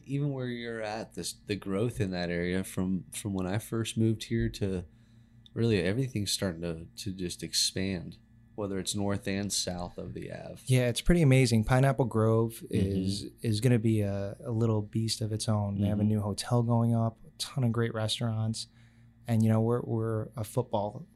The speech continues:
Speaker 2: throw away from, from that area, so it, it's, it's gonna bridge over here not too, in the not too distant future. Um, a lot of developments going up. I think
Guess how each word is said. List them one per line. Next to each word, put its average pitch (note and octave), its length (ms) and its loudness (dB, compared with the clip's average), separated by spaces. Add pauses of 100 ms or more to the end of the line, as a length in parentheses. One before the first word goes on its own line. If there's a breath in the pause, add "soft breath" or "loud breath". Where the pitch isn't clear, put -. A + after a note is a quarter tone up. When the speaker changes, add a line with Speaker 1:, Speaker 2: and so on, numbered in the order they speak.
(200)
Speaker 2:
throw A2 220 2
away G#2 340 2
from, G2 440 -2
from A2+ 180 2
that G#2+ 160 2
area, G#2 380 0
so G#2 540 -4 (180)
it, A#2 260 -6
it's, - 440 -4
it's A#2+ 220 -2
gonna A#2+ 180 6
bridge A2+ 380 0
over G#2+ 380 0
here G2+ 260 -4
not G2+ 260 -4
too, G#2 300 -2 (280)
in B2 80 2
the A#2 80 8
not A#2 200 6
too A#2 120 2
distant A2 380 -2
future. A2 480 -4 (720 soft breath)
Um, G#2+ 240 2
a A2 40 2
lot A2+ 140 2
of A2+ 80 4
developments G#2+ 440 0
going G#2 280 0
up. G2 200 -4
I G#2+ 60 -4
think G#2+ 160 -2